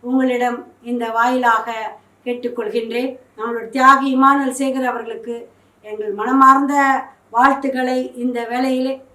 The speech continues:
அவரை சார்ந்திருக்கிற இந்த சமூகம் இன்னும் சிறப்புமாக வளர வேண்டும், அவர் சா-, ஆற்றி சென்ற வழிகளை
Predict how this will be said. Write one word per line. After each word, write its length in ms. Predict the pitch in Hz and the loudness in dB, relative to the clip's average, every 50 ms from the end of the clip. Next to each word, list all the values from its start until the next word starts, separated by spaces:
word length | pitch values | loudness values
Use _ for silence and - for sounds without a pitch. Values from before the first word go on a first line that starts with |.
| _ _ _ _ _ | _ _ _ _ _
அவரை 340 | - 226 247 269 277 269 254 - - | -2 0 2 2 2 2 2 4 8
சார்ந்திருக்கிற 600 | 277 277 294 311 320 302 302 285 277 - 277 269 | 10 10 10 10 8 4 2 0 -2 -4 -4 -2
இந்த 260 | 262 247 233 233 220 | -2 -2 -4 -4 -6
சமூகம் 600 | - 254 262 277 285 277 277 294 294 - - - _ _ _ _ _ | -2 0 2 2 2 2 0 -2 -4 -4 -8 -16 _ _ _ _ _
இன்னும் 320 | - 277 311 320 320 302 285 - | -4 0 4 4 4 4 2 0
சிறப்புமாக 880 | - 302 311 302 320 339 330 285 294 285 269 262 269 269 262 262 262 - | 0 0 0 0 2 0 2 6 8 8 8 8 6 2 2 0 -2 -4
வளர 340 | - 247 277 277 277 277 269 | 0 2 4 6 6 4 4
வேண்டும், 460 | 262 277 302 311 294 294 311 - - - _ _ _ _ _ _ _ | 2 2 4 4 2 2 -2 -6 -10 -14 _ _ _ _ _ _ _
அவர் 440 | - 233 269 277 277 269 262 277 - - | 2 4 4 6 4 4 2 -2 -6 -8
சா-, 300 | 269 262 262 269 269 262 - | -4 0 2 2 2 2 2
ஆற்றி 260 | 262 302 302 311 349 | 0 0 2 0 -2
சென்ற 420 | - - 311 277 269 247 233 247 233 | -2 0 0 0 0 0 0 0 0
வழிகளை 680 | 233 247 294 320 311 302 294 285 277 269 269 - | 2 2 2 2 2 2 2 2 2 0 -2 -4